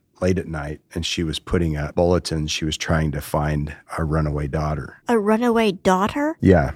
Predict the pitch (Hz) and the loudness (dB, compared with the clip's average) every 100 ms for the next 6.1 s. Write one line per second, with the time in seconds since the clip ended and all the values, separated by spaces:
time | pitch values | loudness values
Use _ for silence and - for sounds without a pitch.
0 | - - 98 85 87 78 80 85 85 76 | -8 -2 2 4 4 6 6 6 4 0
1 | 76 76 82 82 - 90 85 73 73 - | -2 -2 -2 -2 2 4 4 2 -2 -4
2 | - 82 80 78 76 - 85 78 73 67 | 0 2 2 0 -2 0 2 2 0 -4
3 | - 76 76 71 71 73 - 76 - - | 0 2 2 -2 -4 -4 -4 -4 -2 0
4 | 80 76 69 - _ _ - - _ - | 2 0 -2 -6 _ _ -20 -20 _ 0
5 | 85 - 80 78 82 90 90 - - - | 2 4 2 2 4 6 4 2 -8 -10